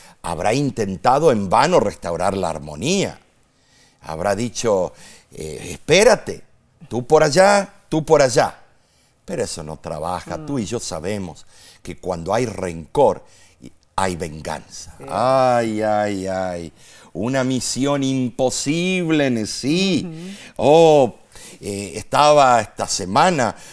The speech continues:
Speaker 1: viendo por la televisión la propaganda, Pasión de buitres,
Speaker 2: Uh.
Speaker 1: perdón, de sopilotes.
Speaker 2: <laughs>
Speaker 1: No sé cómo se llama esa novela,
Speaker 2: <laughs> No era
Speaker 1: pero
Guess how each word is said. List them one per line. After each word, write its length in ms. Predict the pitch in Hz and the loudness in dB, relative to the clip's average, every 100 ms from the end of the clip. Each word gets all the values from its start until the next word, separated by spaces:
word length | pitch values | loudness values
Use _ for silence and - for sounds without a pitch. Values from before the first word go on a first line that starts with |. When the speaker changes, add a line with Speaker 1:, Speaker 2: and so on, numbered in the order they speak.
| - | -16
Speaker 1:
viendo 800 | 90 110 170 214 185 156 127 110 | -6 2 4 4 2 0 0 0
por 120 | 120 | 2
la 140 | 117 101 | 0 0
televisión 360 | 113 101 156 | -4 -2 -2
la 140 | 117 - | -2 -2
propaganda, 880 | 101 - 95 131 131 120 95 85 - - - _ _ | -4 -2 0 0 0 -2 -6 -6 -10 -20 -20 _ _
Pasión 1000 | 110 101 - - 104 143 190 190 165 143 | -2 0 0 -2 2 6 8 8 4 2
de 100 | 120 | 2
buitres, 720 | 113 147 165 - 101 87 - | 2 0 -2 -2 -4 -4 -6
Speaker 2:
Uh. 80 | 170 | 0
Speaker 1:
perdón, 400 | 131 151 160 107 | 4 6 4 2
de 100 | 95 | -4
sopilotes. 720 | - - 117 123 185 208 117 233 - 240 | -4 -6 -2 4 4 2 -4 -4 -4 -8
Speaker 2:
<laughs> 240 | - - | -12 -8
Speaker 1:
No 200 | 117 165 | -2 0
sé 340 | - - 214 - | 2 2 2 2
cómo 240 | 190 165 | 2 2
se 200 | - 123 | 0 0
llama 300 | 123 175 147 | 0 2 0
esa 180 | - 113 | -2 0
novela, 400 | - 175 156 - | 2 4 4 2
Speaker 2:
<laughs> 40 | |
No 140 | 247 208 | 2 0
era 240 | 220 220 | 0 0
Speaker 1:
pero 260 | 143 120 | 0 2